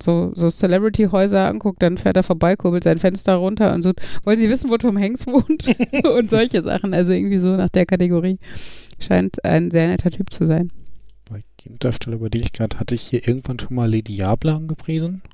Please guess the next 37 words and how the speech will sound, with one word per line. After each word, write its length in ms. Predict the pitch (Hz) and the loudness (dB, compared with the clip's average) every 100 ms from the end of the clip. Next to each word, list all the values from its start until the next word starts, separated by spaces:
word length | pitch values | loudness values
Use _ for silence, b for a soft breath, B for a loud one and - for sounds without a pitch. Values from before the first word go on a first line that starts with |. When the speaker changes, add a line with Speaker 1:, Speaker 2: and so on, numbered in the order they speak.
| - | -20
Speaker 2:
Kleiner 300 | - 117 113 | -12 -10 -8
Teufel. 420 | - 127 - 170 - _ - - _ _ _ _ _ _ _ _ - - - | -4 -4 -2 -4 -6 _ -20 -20 _ _ _ _ _ _ _ _ -20 -10 -2
Speaker 1:
Nein. 520 | 170 170 185 185 208 | 0 0 0 -2 -2
Speaker 2:
Das 240 | 247 294 | -2 -2
ist 480 | - 127 - - - | -6 -10 -10 -14 -12
ein 420 | 127 123 113 113 - - | -10 -8 -10 -12 -16 -14
französischer 760 | - 104 - 143 170 147 165 | -10 -8 -2 0 0 -2 -4
Film, 540 | - 165 160 165 170 156 - | -4 -2 0 0 -6 -10 -8
den 400 | 120 120 117 117 - | -6 -6 -8 -14 -14
hatte 160 | - 123 | -8 -8
ich 220 | - 127 | -8 -12
in 100 | 117 | -4
meiner 200 | 117 110 | -2 -2
Zeit, 220 | 123 113 | -2 -2
als 160 | 110 - | -4 -8
ich 120 | - | -12
mich 280 | 113 110 120 | -10 -8 -10
von 200 | 107 107 | -8 -8
Arte 280 | 104 110 135 | -4 -4 -4
aufgenommen 520 | 110 120 135 120 117 | -8 -8 -10 -8 -4
hab, 120 | 113 - - - | -4 -4 -6 -8
entdeckt. 560 | 139 113 - 131 _ - B B B B B B B - | -8 -4 0 -2 _ -16 B B B B B B B -12
Ich 120 | - | -2
weiß 180 | 113 120 | 0 0
auch 80 | |
nicht, 160 | 113 113 | -2 -6
ob's 160 | 113 - | -8 -8
den 120 | 107 | -6
irgendwo, 720 | 123 123 117 120 113 110 113 110 - | -2 -2 -2 -4 -2 0 -2 -4 -2
ähm, 400 | 113 110 113 110 | 0 0 -4 -6
mit 280 | 107 - - | -6 -6 -2
deutschen 260 | 113 - 120 | -2 -2 -2
Untertiteln 440 | 117 110 - 107 | -2 -2 -2 -6
gibt, 300 | 104 110 - | -6 -8 -4
außerhalb 360 | 117 - 127 131 | -4 0 0 0
meiner 200 | 131 127 | -2 -2
D-V-D-Sammlung. 840 | 127 - 120 127 131 131 143 156 | -2 -2 -2 0 -2 -2 -4 -6